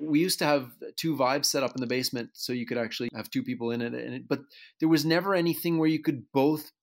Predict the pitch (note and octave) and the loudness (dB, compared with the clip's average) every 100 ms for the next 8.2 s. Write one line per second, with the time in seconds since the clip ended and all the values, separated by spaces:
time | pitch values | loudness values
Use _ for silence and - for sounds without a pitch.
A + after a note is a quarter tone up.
0 | _ _ _ _ C#3+ C3+ C#3+ D3 D3+ C#3 | _ _ _ _ -8 -6 -6 -4 -2 -2
1 | A#2+ D3+ D#3 D3 E3 E3+ E3+ E3 F3 F3 | -2 0 2 2 4 2 0 -2 -4 -2
2 | D#3+ F3 B2+ B2 - D3+ D3+ - G3 F3+ | 0 0 -2 -6 -2 -2 0 -2 0 2
3 | E3+ F3+ F3 F#3 D#3+ - F3+ F#3+ C3+ - | 0 -4 -4 -4 -4 -2 0 0 0 -2
4 | F#3 F3+ F3+ - _ _ _ _ _ _ | 0 0 0 -4 _ _ _ _ _ _
5 | _ _ _ - D#3+ D#3+ D3+ E3 F#3+ - | _ _ _ -8 -4 -2 0 0 -2 2
6 | E3+ D#3+ D#3+ D#3 F#3+ - F3 - A3+ A3+ | 2 4 2 4 2 0 -2 2 2 2
7 | E3+ E3+ - F#3 F3 F3 E3 E3+ G#3+ F3 | 2 0 -4 -6 -4 -4 -4 -4 -2 -2
8 | A#2 | -4